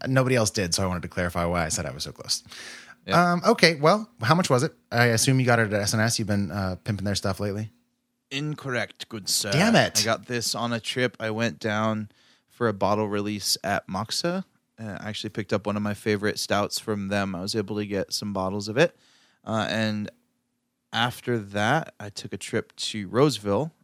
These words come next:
Speaker 2: uh, which is not far from Rockland,
Speaker 1: Mm-hmm.
Speaker 2: and about fifteen minutes, and picked up a bunch of beers for the show at, uh, Final Gravity. So this beer and the two that we are doing next beer, which you already have in your, f-, or next beer, next week,
Speaker 1: Yeah.
Speaker 2: uh,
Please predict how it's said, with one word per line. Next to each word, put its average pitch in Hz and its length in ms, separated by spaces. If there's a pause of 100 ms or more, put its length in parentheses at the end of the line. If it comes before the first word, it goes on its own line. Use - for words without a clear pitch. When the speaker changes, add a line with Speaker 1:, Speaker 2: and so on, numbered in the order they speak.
(140)
Speaker 2:
uh, 104 60
which 101 160
is 98 140
not 104 160
far 104 220
from 98 200
Rockland, 98 420 (220)
Speaker 1:
Mm-hmm. 123 220 (140)
Speaker 2:
and 98 360
about 98 240
fifteen 95 360
minutes, 98 380
and 101 340
picked 110 200
up 104 80
a 104 60
bunch 98 220
of 95 140
beers 98 420
for 101 300
the 98 100
show 95 520 (140)
at, 92 340 (680)
uh, 95 260
Final 120 260
Gravity. 98 480
So 101 320
this 120 280
beer 139 440
and 110 320
the 110 100
two 127 460
that 117 160
we 113 140
are 90 100
doing 107 420
next 120 220
beer, 104 260
which 101 200
you 104 60
already 98 180
have 95 200
in 95 60
your, 92 100
f-, - 180 (140)
or 101 140
next 113 300
beer, 87 260
next 104 200
week, 131 280
Speaker 1:
Yeah. 117 140 (280)
Speaker 2:
uh, 92 240